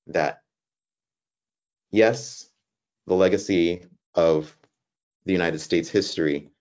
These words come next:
does affect what's happening now, and we do need to compensate for it. And not only do we need to compensate for it, but we can do something about it, and we can do something about it within our lifetimes. Because all the change that I just talked about, um,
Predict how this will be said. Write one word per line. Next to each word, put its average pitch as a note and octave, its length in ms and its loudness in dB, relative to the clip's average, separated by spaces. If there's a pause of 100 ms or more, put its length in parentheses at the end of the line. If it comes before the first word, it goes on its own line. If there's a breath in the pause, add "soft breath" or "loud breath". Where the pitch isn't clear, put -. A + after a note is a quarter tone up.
(300)
does G2+ 260 4
affect F2 320 -2
what's D#2 180 -2
happening D2 420 -6
now, C#2+ 360 -10 (580)
and D#2+ 200 -8
we E2+ 200 -4
do G#2+ 240 4
need F#2 200 0
to - 80 -4
compensate G2 560 -2
for B1+ 220 0
it. - 140 -10 (380)
And E2 100 -2
not G#2+ 160 2
only A2 200 2
do F#2+ 120 2
we F#2 80 0
need E2+ 160 -2
to F2 40 -2
compensate A#2 500 -4
for D#2 160 2
it, - 180 -4 (240)
but E2+ 160 2
we F2 100 -4
can G#2+ 340 0
do G2 120 4
something D#2 400 -6
about C#2 280 -2
it, C#2+ 160 -6 (300)
and E2 120 -4
we F#2 80 0
can G#2 140 -2
do F#2+ 140 4
something F#2 320 -2
about D#2 220 0
it - 220 -4 (320)
within E2+ 280 0
our D#2+ 140 0
lifetimes. - 680 -6 (480)
Because E2+ 280 0
all A2 200 6
the B2 80 2
change G#2+ 340 0
that F2+ 120 2
I E2+ 40 2
just F2+ 220 -6
talked A2+ 240 -2
about, D#2+ 340 -2 (1040)
um, C#2 480 -8